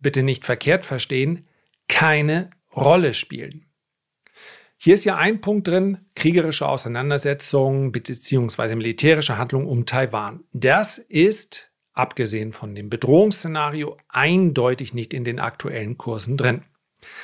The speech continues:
Ansonsten spielen viele der hier genannten Umstände zumindest mal, und jetzt bitte mir keinen Zynismus vorwerfen, das ist Realismus, eine Nahrungsmittelkrise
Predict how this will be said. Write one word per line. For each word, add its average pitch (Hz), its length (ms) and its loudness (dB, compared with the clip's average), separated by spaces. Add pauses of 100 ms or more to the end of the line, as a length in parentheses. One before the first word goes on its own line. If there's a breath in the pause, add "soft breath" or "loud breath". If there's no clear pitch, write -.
(380 loud breath)
Ansonsten 185 600 2
spielen 208 800 2
viele 220 720 2 (100)
der 147 160 4
hier 147 220 4
genannten 160 560 -2
Umstände 151 800 0
zumindest 214 680 4
mal, 139 460 0 (460 soft breath)
und 131 140 -2
jetzt 131 180 2
bitte 156 180 2
mir 139 240 2
keinen 135 360 0
Zynismus 139 600 2
vorwerfen, 117 880 -2 (220)
das 117 180 -2
ist 117 140 -4
Realismus, 139 840 0 (800 soft breath)
eine 147 180 4
Nahrungsmittelkrise 147 1300 -2